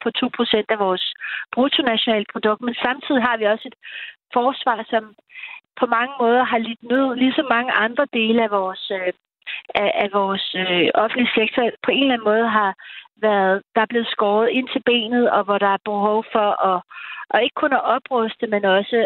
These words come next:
at, at, at styrke, øh, forsvaret, især i den her situation, hvor vi står i, og hvor vi ligesom skal være,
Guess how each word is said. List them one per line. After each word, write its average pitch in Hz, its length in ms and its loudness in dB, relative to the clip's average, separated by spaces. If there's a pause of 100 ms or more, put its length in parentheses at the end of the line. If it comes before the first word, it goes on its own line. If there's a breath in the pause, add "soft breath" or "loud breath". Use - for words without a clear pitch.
(180)
at, 180 300 2 (280)
at, 285 100 2 (160)
at 220 160 0
styrke, 240 480 2 (260)
øh, 190 220 0 (420 loud breath)
forsvaret, 220 540 0
især 262 240 0
i 226 120 0
den 214 80 -4
her 202 140 0
situation, 196 540 -4
hvor 190 100 2
vi 180 120 -6
står 175 260 2
i, 175 120 0
og - 120 4
hvor 190 100 2
vi 190 200 0 (360 loud breath)
ligesom 226 240 4
skal 208 200 -4
være, 175 260 2